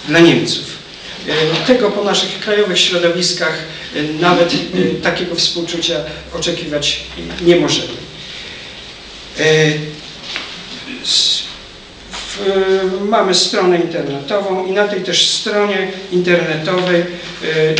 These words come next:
jest zamieszczony artykuł, który, e, wyjaśnia, do czego nam są pomniki, ponieważ doszliśmy do takiej sytuacji, że w Polsce musimy ludziom tłumaczyć, do czego są potrzebne pomniki. Bo ludzie uważają, że pomniki to jest żu-, z-, rzecz zupełnie zbyteczna.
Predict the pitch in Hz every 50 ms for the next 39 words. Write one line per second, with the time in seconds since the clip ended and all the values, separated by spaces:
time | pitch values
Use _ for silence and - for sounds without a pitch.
0 | 175 185 170 170 - - 190 175 - 160 170 170 180 180 170 - - 175 165 165
1 | 165 160 165 175 170 - 277 - - 208 175 170 - 185 175 170 175 170 - -
2 | - - - - - 233 156 156 160 160 151 151 156 - - - - - - -
3 | - - - - - 185 208 233 247 254 233 - - 185 156 147 165 165 151 -
4 | 196 175 180 180 175 170 - - 180 170 - 175 175 180 208 233 220 196 170 143
5 | 143 143 147 139 151 151 147 165 156 156 165 170 - 180 165 151 160 170 170 190
6 | 190 185 190 175 - 185 175 170 175 175 165 143 - - - - - - - -
7 | 175 175 175 175 175 170 170 - - 214 202 196 180 180 185 180 185 202 185 170
8 | - 208 220 - - - - - - - - 285 285 269 269 269 247 - - -
9 | - - - - 156 - - 175 170 - 254 254 - - - - - 226 202 -
10 | - 180 160 156 185 220 220 - 247 247 254 254 254 - - - - - - -
11 | - - - - - 277 285 240 202 190 233 220 208 202 190 170 165 175 180 202
12 | 196 180 175 170 - 175 170 165 170 170 - - 175 175 170 170 170 - - -
13 | 170 156 - 180 175 180 - - - 175 170 160 - 170 170 170 160 - 180 170
14 | - 165 151 156 156 156 160 156 151 151 160 165 - - - - -